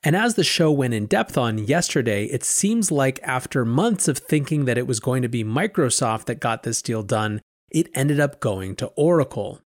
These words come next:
Some of the reactions as we profiled on yesterday's show basically argued that these were such weird deals that it's not necessarily a good thing for Oracle and it's not necessarily a bad thing for Microsoft that they missed out.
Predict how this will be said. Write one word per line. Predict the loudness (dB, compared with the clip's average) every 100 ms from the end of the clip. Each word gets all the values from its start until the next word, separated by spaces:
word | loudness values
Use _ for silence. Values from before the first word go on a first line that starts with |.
| _ _ _
Some | -2 0 2 2
of | 2
the | 2
reactions | 4 4 2 -2 -2 0 0 0
as | -2 -2
we | -2
profiled | -4 -2 0 0 0 0 0 0
on | 0
yesterday's | 0 0 0 0 2 0
show | 0 0 2 0 -2 0
basically | 2 2 0 2 0 0
argued | 0 2 2 0 0
that | -2 0
these | 0 0
were | 0
such | 0 0 0 0 -2
weird | 0 2 4 2 0
deals | -2 0 2 0 0 -4 _ _
that | -2 0
it's | 0
not | 0 2
necessarily | 0 0 2 2 2 2
a | 0
good | 0 -2 0
thing | 0 -2
for | -2 -4
Oracle | 0 0 0 0 0
and | 0
it's | -2 -2
not | -2
necessarily | -2 -2 0 2 2 0
a | -2
bad | -2 -2 -2 -2
thing | -4 -4
for | -4
Microsoft | -4 -2 -2 -2 -2
that | -6 -8
they | -6
missed | -6 -6 -2
out. | -2 -2 -4 -8